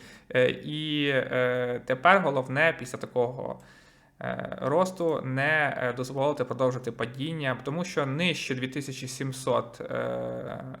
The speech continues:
доларів по ефіріуму відкриється дорога ефіріуму вже десь до діапазону дві двісті, дві чотириста. А це вже зовсім інша історія, тобто це вже у нас буде ще одна хвиля, е, падіння. У нас є певний трейд по ефіріуму, ми його опублікували в нашому клубі дев'яносто дев'ять друзів P S Trade.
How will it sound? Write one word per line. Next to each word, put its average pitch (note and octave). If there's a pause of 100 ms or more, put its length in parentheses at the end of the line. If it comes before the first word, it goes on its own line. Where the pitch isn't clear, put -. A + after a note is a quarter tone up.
(180)
доларів C#3+
по C3
ефіріуму G3
відкриється D#3+
дорога C3
ефіріуму C#3
вже A#2+
десь B2
до B2
діапазону B2
дві A#2+
двісті, B2
дві B2
чотириста. B2+ (460)
А -
це F#3
вже D#3
зовсім C#3
інша C3+
історія, F#3
тобто -
це A#2+
вже B2+
у A#2
нас A#2
буде C3
ще B2+
одна A2+
хвиля, A2+ (600)
е, A#2
падіння. E3
У -
нас C#3
є A#2+
певний A#2+
трейд A#2
по A#2
ефіріуму, F#3+
ми B2+
його A#2+
опублікували A#2+
в A#2
нашому A2+
клубі B2+
дев'яносто A#2+
дев'ять A#2
друзів A#2+
P B2
S -
Trade. G3